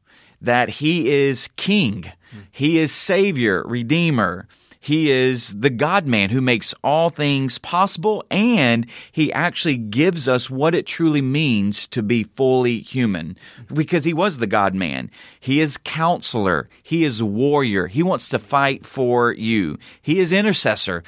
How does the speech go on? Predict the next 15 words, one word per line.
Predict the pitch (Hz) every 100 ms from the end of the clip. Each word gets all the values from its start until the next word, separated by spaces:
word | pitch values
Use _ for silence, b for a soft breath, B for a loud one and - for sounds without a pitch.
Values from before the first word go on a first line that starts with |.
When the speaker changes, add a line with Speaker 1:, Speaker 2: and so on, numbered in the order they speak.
| B
Speaker 1:
So | - 139
he's | 139 220 -
sitting | - 196 202
at | 165 -
the | 110
right | 120 151 175
hand | 151 160 147
of | 113
God | 107 104 95 B B
praying | - - 160 185 175 180 170 -
for | - 156 156 156 147 147 B B
you. | - 131 113 82 -
He | 185 226
is | 214
perfect. | - - 269 - - -